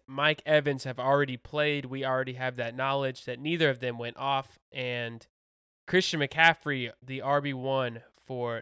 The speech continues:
Nofa, is unlikely to play. Najee Harris should have a pretty good day, but then you look down and it's Randall Cobb, it's Michael Pittman, and Jalen Waddle.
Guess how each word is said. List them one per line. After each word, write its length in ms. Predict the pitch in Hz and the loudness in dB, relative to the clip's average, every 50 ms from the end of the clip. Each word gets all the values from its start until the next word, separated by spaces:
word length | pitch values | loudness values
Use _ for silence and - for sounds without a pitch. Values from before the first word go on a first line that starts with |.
| 120 | -8
Nofa, 580 | 123 127 131 139 156 147 - - 113 110 117 131 _ _ _ _ _ _ _ _ _ _ _ _ _ _ _ _ _ - | -6 -2 0 0 0 -2 -4 -8 -8 -8 -8 -10 _ _ _ _ _ _ _ _ _ _ _ _ _ _ _ _ _ -2
is 500 | 147 147 147 143 143 139 139 135 - - _ _ _ _ - | 2 2 4 4 4 2 2 -2 -4 -8 _ _ _ _ 2
unlikely 640 | 156 170 196 208 185 170 175 180 175 - 185 170 143 | 4 4 4 6 6 6 6 6 4 2 0 0 0
to 80 | 127 | -2
play. 600 | - - 147 160 165 165 170 175 170 165 165 165 - _ _ _ _ _ _ _ _ _ - | -4 -4 -2 2 2 4 4 4 4 2 0 -4 -8 _ _ _ _ _ _ _ _ _ -6
Najee 340 | 139 139 147 151 147 151 143 | -2 0 0 0 -2 -4 -2
Harris 500 | 143 156 156 156 151 156 143 - - - _ _ _ _ _ _ _ _ _ _ _ _ _ _ _ - | 0 2 4 4 4 2 0 -4 -10 -12 _ _ _ _ _ _ _ _ _ _ _ _ _ _ _ -12
should 200 | - - 226 190 | -6 -2 0 4
have 140 | 175 165 156 | 4 2 2
a 60 | 139 | 2
pretty 240 | - 170 160 156 147 | -2 -2 -2 0 0
good 160 | 151 147 139 | -2 -2 0
day, 400 | 147 147 151 156 156 151 147 147 - | 2 4 4 4 4 2 0 -4 -6
but 180 | - 139 135 _ _ - | -6 -6 -6 _ _ -10
then 140 | 135 151 160 | -6 -4 -2
you 120 | 165 160 151 | -2 0 0
look 180 | 160 156 - | -2 -2 0
down 300 | - 160 151 151 151 147 | 2 4 4 4 4 4
and 120 | 143 135 131 | 0 0 -2
it's 220 | 131 123 - - | -4 -6 -6 -6
Randall 320 | 139 139 143 147 143 139 131 | -2 -2 0 0 0 -2 -4
Cobb, 440 | - - 143 143 143 143 143 135 135 | -2 0 2 2 4 4 2 2 0
it's 120 | 131 - | -4 -4
Michael 280 | 143 139 139 139 135 123 | -2 -2 -2 -2 -6 -12
Pittman, 520 | - - 143 143 127 143 135 135 131 123 _ _ _ _ _ _ _ _ _ _ _ _ _ _ | -6 -4 -4 -4 -4 -4 -6 -6 -6 -10 _ _ _ _ _ _ _ _ _ _ _ _ _ _
and 160 | - 135 135 127 | -6 -6 -4 0
Jalen 320 | 143 139 139 135 131 127 | 0 0 0 0 -2 0
Waddle. 520 | 127 127 127 131 131 131 127 123 123 123 | 2 4 6 6 6 4 2 0 -2 -6